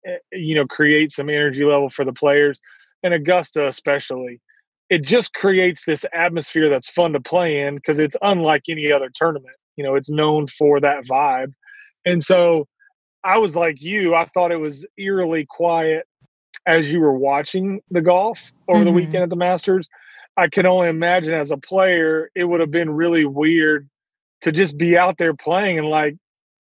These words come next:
Speaker 1: hearing nothing. You know, I mean, there
Speaker 2: Right.
Speaker 1: was a few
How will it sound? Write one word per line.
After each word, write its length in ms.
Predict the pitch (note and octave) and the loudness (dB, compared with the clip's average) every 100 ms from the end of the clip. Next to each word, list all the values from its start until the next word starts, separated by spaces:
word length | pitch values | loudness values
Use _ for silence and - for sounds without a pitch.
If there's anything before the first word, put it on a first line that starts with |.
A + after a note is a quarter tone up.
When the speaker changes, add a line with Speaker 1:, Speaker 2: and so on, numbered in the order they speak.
| _ _ _ | _ _ _
Speaker 1:
hearing 400 | D#3+ G3 F#3+ D3+ D3+ | -4 0 2 0 0
nothing. 360 | F3 - B2 _ _ | -2 -2 -16 _ _
You 100 | F3+ | -4
know, 120 | E3+ | 2
I 40 | G3+ | 2
mean, 140 | F#3+ | 2
there 80 | F#3+ | 0
Speaker 2:
Right. 40 | F3+ | -2
Speaker 1:
was 100 | E3 | -4
a 60 | |
few 420 | D3+ F#3 F#3 F3+ | -6 -6 0 0